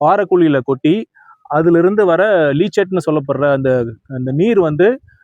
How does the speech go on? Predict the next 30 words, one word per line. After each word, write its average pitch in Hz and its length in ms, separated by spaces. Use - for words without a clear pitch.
இங்க 147 160
நீங்க 143 220
பார்த்து, 151 500
தயவு 160 180
செய்து 202 240
அந்த 165 160
நீங்க 143 220
வந்து 151 180
மீடியாலாம் 160 340
அதை 143 140
போய் 160 100
கவர் 151 240
பண்ணுங்க. 143 420
அது 131 160
எந்த 165 200
அளவுக்கு 202 300
அந்த 156 200
தண்ணி 165 300
வந்து 147 280
எப்படி, 139 240
அதோட 135 280
தண்ணி 170 220
எப்படி 160 240
இருக்குன்னு 147 260
பா-, 127 340
பாருங்க. 131 300
அதோட 147 340
டி 190 100
டி 185 80
எஸ் 196 180